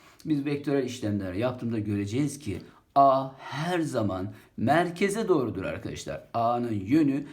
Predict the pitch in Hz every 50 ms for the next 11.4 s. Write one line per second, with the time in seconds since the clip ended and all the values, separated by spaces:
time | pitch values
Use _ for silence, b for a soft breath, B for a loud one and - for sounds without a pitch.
0 | B B B - - 180 196 202 208 202 156 127 123 110 101 101 110 - - -
1 | - _ 151 156 151 143 131 123 120 113 107 101 101 95 90 - - 90 78 95
2 | 110 131 B B B B B - 143 151 147 143 143 - 151 123 135 123 110 110
3 | 101 95 90 82 78 78 69 71 - - - - B B B B B B B B
4 | _ - 131 135 160 180 185 190 190 190 202 208 202 - - - - 110 127 131
5 | 127 127 123 - 127 110 120 107 90 92 87 85 78 73 76 76 - - 233 233
6 | 185 160 - 147 135 131 123 120 123 120 123 139 143 143 - - - - - -
7 | - 135 - - 147 143 147 147 - - - 110 107 101 - - 95 82 73 73
8 | B B B B B 113 135 156 170 165 160 180 175 175 165 160 196 208 196 -
9 | - 139 123 110 104 98 95 92 87 85 82 80 85 92 107 131 139 135 131 131
10 | 135 135 143 151 151 160 - B B B B B B - 170 175 180 180 165 139
11 | 143 139 123 120 117 117 120 127